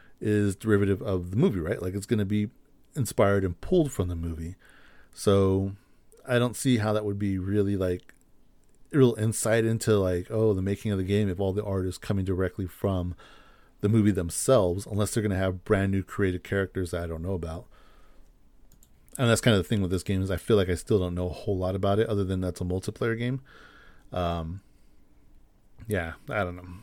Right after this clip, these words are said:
But let's say you're feeling really, you know,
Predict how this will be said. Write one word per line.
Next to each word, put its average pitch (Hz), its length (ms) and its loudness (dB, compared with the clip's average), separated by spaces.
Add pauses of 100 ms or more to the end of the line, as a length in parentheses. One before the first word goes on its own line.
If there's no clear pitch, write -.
(960)
But 127 80 6
let's 170 180 4
say 165 120 4
you're 156 100 2
feeling 120 320 4
really, 98 420 0
you 101 100 -6
know, 82 200 -8